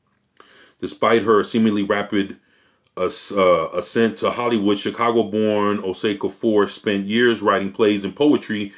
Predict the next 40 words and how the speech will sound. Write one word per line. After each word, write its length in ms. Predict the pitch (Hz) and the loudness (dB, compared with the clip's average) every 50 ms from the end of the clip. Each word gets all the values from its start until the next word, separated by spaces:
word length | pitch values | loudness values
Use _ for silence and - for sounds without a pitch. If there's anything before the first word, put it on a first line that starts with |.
| - - - | -20 -20 -20
She 200 | - - - 127 | -12 -6 -2 0
has 160 | 135 110 87 92 | 0 0 0 -2
a 20 | |
master's 340 | 90 95 101 101 - 95 92 | -2 -4 -4 -4 -6 -10 -10
degree 600 | 95 92 87 95 101 101 101 98 95 95 92 - - - - | -10 -6 -2 0 2 2 2 0 -2 -6 -10 -14 -20 -16 -12
in 160 | 98 92 90 | -10 -6 -4
the 120 | 87 85 82 | -4 -4 -4
former 540 | - - - - 120 123 113 101 95 - 85 | -6 -10 -6 -4 -2 0 0 0 -2 -4 -6
from 280 | - - 98 90 87 | -6 -6 -6 -6 -8
Hunter 340 | 85 90 117 117 110 - 117 | -8 -8 -8 -8 -8 -8 -8
College 400 | - - 101 98 95 95 90 92 | -6 -4 -4 -2 -4 -4 -6 -6
in 100 | 92 90 | -8 -8
New 60 | 87 | -6
York, 320 | 85 90 101 107 107 - - | -4 -2 0 0 0 -2 -4
but 100 | 92 - | -8 -10
struggled 540 | - - - 113 107 95 98 98 98 - _ _ _ _ _ _ _ _ _ | -10 -6 -2 -2 -2 0 -2 -6 -6 -8 _ _ _ _ _ _ _ _ _
to 120 | - - | -12 -10
find 300 | - - 107 98 92 87 | -6 -4 -2 -2 -2 0
work 180 | 95 104 98 98 | 0 -2 0 -2
as 120 | 87 85 | -4 -4
a 60 | 90 | -2
writer. 380 | 85 90 95 95 92 98 98 90 | 0 0 0 0 2 0 0 -2
Her 100 | 92 90 | -2 -6
jump 360 | - - 98 95 95 - - _ _ _ _ _ _ _ _ _ _ _ _ _ _ | -6 -6 -6 -6 -6 -8 -12 _ _ _ _ _ _ _ _ _ _ _ _ _ _
from 220 | _ - 85 82 80 | _ -16 -14 -14 -14
story 420 | - - - 107 107 104 101 101 | -10 -4 -2 0 0 0 0 -2
editor 440 | 98 95 95 92 - - 110 98 95 | -2 -4 -4 -4 -4 -2 0 0 0
and 140 | 87 85 87 | 0 -2 -4
now 300 | 92 92 95 92 92 87 | -4 -2 0 0 0 -2
a 80 | 80 | -2
Marvel 320 | 90 95 98 95 90 90 85 | -2 0 -2 -2 -2 -4 -6
movie 640 | 85 87 107 113 117 110 - 85 80 80 85 - _ _ _ _ _ _ _ _ _ _ _ _ _ _ _ _ _ _ _ _ _ _ - | -4 -2 -2 -2 -2 -2 -6 -10 -16 -16 -18 -20 _ _ _ _ _ _ _ _ _ _ _ _ _ _ _ _ _ _ _ _ _ _ -16
and 220 | 87 85 85 82 78 | -14 -12 -10 -4 0
breaking 340 | 95 98 107 101 113 101 | 0 0 0 0 -2 -4
a 120 | 92 85 78 | -4 -4 -6
barrier 600 | 76 76 92 90 92 95 92 92 90 87 85 85 | -6 -4 -2 0 0 0 0 0 -2 -2 -4 -4
while 300 | 82 85 82 80 80 80 | -4 -2 -2 -2 -4 -4
doing 220 | 85 87 87 87 | -6 -6 -6 -8
so 320 | 85 - 98 92 90 87 85 | -6 -4 -2 -2 -2 -2 -4
makes 580 | 87 87 90 90 85 - - - - - - | -6 -6 -6 -6 -6 -8 -14 -20 -20 -20 -20